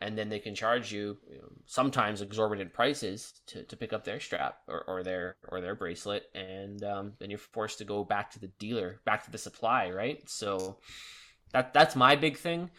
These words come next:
Um, I think, you know, also they are cool,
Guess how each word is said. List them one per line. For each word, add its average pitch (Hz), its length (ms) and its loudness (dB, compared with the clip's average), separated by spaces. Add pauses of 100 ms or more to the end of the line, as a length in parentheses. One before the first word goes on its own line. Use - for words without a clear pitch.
(320)
Um, 107 360 8
I 107 100 6
think, 135 340 0 (480)
you 123 100 0
know, 104 120 0
also 120 400 2
they 113 160 6
are 113 160 10
cool, 120 520 -2